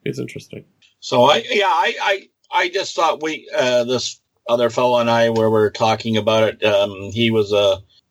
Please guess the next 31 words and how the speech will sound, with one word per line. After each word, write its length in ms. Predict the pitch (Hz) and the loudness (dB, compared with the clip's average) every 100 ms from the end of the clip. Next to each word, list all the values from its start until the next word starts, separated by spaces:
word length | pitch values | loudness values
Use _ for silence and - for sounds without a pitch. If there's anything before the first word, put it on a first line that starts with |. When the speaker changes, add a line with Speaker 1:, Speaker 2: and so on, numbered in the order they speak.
| _ | _
Speaker 2:
g-, 140 | 104 - | -4 0
a 80 | 92 | -2
fairly 380 | - 143 117 110 | 0 0 2 2
good 200 | 110 104 | 0 -2
friend 260 | 131 117 113 | 0 0 2
of 60 | |
this 200 | 107 104 | 0 -2
fella, 340 | - 110 110 107 | 0 2 2 0
and 100 | 98 | -4
he's 520 | 107 107 107 101 98 | -2 0 0 -2 -2
not 340 | 120 127 131 _ | -2 -2 -2 _
in 440 | 123 135 143 147 | -2 0 2 0
model 420 | 139 131 123 120 117 | -2 0 2 2 0
railroading 600 | 117 117 117 113 110 110 | 0 0 0 0 0 0
anymore, 500 | 104 101 98 101 120 | 0 -2 -2 -2 0
but 180 | 113 | -2
Speaker 1:
Hmm. 40 | 98 | -2
Speaker 2:
they, 300 | 120 117 110 110 _ _ _ - | -2 0 -2 -6 _ _ _ -10
you 180 | 113 | -4
know, 320 | 110 104 107 104 | -2 0 0 0
run 220 | 107 107 | -2 0
the 80 | 101 | -2
layouts 480 | 101 95 101 101 98 | 0 0 0 -2 -8
and 100 | 87 | -8
stuff. 400 | - 95 98 98 | -2 -2 -2 -6
And, 240 | 92 87 _ _ _ - | -8 -10 _ _ _ -8
and, 640 | 87 101 98 98 95 95 95 | 0 2 2 0 -2 -2 0
um, 680 | 92 92 92 95 90 85 - _ _ - | 0 0 -2 -4 -8 -10 -12 _ _ -2
you 120 | 113 | 0
know, 160 | 98 | 2
when, 520 | 101 101 98 98 95 | 2 0 0 -8 -10